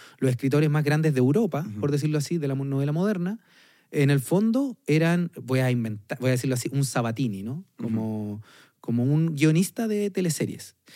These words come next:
Speaker 1: Y que actualmente, ya un Sabatini, ya por el paso del tiempo podéis decir, "Oye, Sabatini, qué importante", pero en general ser guionista de teleseries no es ser un novelista,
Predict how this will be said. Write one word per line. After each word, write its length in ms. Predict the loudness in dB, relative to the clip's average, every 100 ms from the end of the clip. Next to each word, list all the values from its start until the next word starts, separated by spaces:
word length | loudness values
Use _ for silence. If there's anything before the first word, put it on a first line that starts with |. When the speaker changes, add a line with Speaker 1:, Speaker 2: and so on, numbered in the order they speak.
| -20 -4
Speaker 1:
Y 100 | -2
que 260 | 2 0
actualmente, 1000 | 0 -4 0 2 4 2 0 0 0 2
ya 160 | 0 0
un 120 | 0
Sabatini, 640 | 0 2 2 0 0 2
ya 160 | 0 0
por 140 | 0
el 80 | -2
paso 260 | -2 0 0
del 80 | 0
tiempo 300 | -2 0 0
podéis 240 | 0 0
decir, 240 | -2 -4
"Oye, 260 | -2 -2 -2
Sabatini, 520 | -4 -6 -4 -4 -2
qué 100 | -4
importante", 720 | -2 -4 -2 -2 -2 -2 -4 -6 -20 -20 _
pero 160 | -2
en 60 | -2
general 580 | -2 -2 0 2 0 -2 -12 _
ser 200 | -2 0
guionista 340 | 2 0 0
de 60 | 0
teleseries 440 | 0 0 -2 -2
no 140 | 0 -2
es 80 | 0
ser 180 | -2 -2
un 260 | 0 -2 -2
novelista, 520 | -6 -4 -2 -2 -4